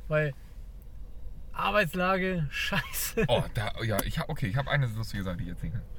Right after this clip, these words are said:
Speaker 2: Aber ja, ich lasse
Speaker 1: Arbeitslage ist kacke, gerade für das, was ich gelernt hab.
Speaker 2: Das ist aber immer kacke.
Speaker 1: <laughs> Ja, aber das ist jetzt gerade noch schlimmer.
Speaker 2: Ja, noch kacke.
Speaker 1: Und hier
Speaker 2: Auf jeden
Speaker 1: oben
Speaker 2: Fall.
Speaker 1: halt auch richtig kacke.
Speaker 2: Am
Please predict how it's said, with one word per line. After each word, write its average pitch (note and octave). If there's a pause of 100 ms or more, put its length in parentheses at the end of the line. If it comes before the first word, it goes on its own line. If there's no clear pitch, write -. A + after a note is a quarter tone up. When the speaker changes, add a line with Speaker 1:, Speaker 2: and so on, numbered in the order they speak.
(100)
Speaker 2:
Aber B2+
ja, F#2
ich G2+
lasse A2+
Speaker 1:
Arbeitslage F#3
ist D3+ (460)
kacke, A3+ (140)
gerade D#3
für D#3+
das, D#3+
was D#3+
ich D#3+
gelernt E3+
hab. G#3+ (560)
Speaker 2:
Das A#2
ist G#2
aber E2+
immer F2
kacke. -
Speaker 1:
<laughs> - (440)
Ja, D#3+
aber G3
das F3+
ist F3+
jetzt G3
gerade F#3
noch F#3+
schlimmer. F2+
Speaker 2:
Ja, B2+
noch D#3
kacke. -
Speaker 1:
Und F3+
hier G3
Speaker 2:
Auf F#3
jeden G#3
Speaker 1:
oben G#3+
Speaker 2:
Fall. G3
Speaker 1:
halt G3
auch F#3+
richtig A3
kacke. B3+
Speaker 2:
Am F#2+